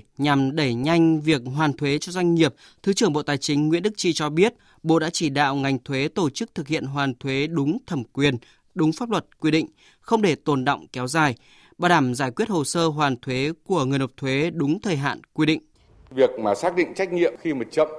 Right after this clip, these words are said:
Speaker 2: hoàn thuế vat ấy, thuộc về cơ quan thuế hay là thuộc về doanh nghiệp, người dân thì chúng ta phải xem xét những cái trường hợp rất là cụ thể với những hồ sơ cụ thể.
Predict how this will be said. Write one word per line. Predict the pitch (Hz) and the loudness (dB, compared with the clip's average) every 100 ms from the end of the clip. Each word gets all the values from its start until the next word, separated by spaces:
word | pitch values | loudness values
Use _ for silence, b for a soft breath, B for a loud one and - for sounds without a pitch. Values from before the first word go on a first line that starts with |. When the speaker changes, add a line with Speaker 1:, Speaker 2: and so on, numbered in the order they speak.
| - | -10
Speaker 2:
hoàn | 98 95 | -8 -8
thuế | 98 113 | -8 -6
vat | 131 123 139 | -4 -4 -4
ấy, | 135 127 147 - | -6 -6 -12 -6
thuộc | 135 120 | -4 -2
về | 110 110 104 - | 0 0 0 0
cơ | 151 151 | -2 0
quan | 139 135 - | -4 -4 -6
thuế | 135 147 214 - _ | -2 0 -2 -8 _
hay | 127 139 | -6 -2
là | 123 104 92 85 - - | 0 0 0 -2 -8 -6
thuộc | 107 - | -6 -4
về | 92 95 87 - - | -2 0 -2 -6 -2
doanh | 127 127 | -2 0
nghiệp, | 117 - 92 | -2 -2 -8
người | 98 101 | -4 -2
dân | 131 135 - - - | -2 -4 -14 -20 -8
thì | 98 92 92 87 87 | -2 0 0 0 -2
chúng | 101 | -2
ta | 127 120 120 113 110 | 2 2 2 0 -4
phải | 113 90 80 76 - | -2 0 0 -6 -6
xem | 131 123 | -6 -2
xét | 156 156 | -2 -2
những | 131 127 | -4 -8
cái | 139 | -4
trường | 113 | -2
hợp | 104 95 - | 0 0 -2
rất | 190 | -2
là | 165 | -2
cụ | 147 131 | -4 2
thể | 127 82 - - - - | 2 2 -8 -18 -14 0
với | 139 156 | 4 4
những | 190 | 2
hồ | 147 123 113 | 0 0 2
sơ | 143 143 135 | 2 2 0
cụ | 156 151 | -6 -2
thể. | 131 98 | -2 -2